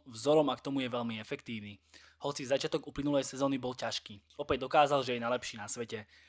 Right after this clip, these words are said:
Viem, ako veľmi chcel vyhrať Copa America, nakoniec sa mu to po rokoch práce v reprezentácii aj podarilo.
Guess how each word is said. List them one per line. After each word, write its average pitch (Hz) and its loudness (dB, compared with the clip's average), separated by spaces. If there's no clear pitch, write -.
Viem, 160 2
ako - -4
veľmi 131 0
chcel 123 -6
vyhrať 117 -4
Copa 131 2
America, 139 2
nakoniec 127 -2
sa 123 -2
mu 117 -4
to 117 -10
po 120 -2
rokoch 117 -4
práce 117 -4
v 104 -12
reprezentácii 127 -4
aj 202 -10
podarilo. 117 -4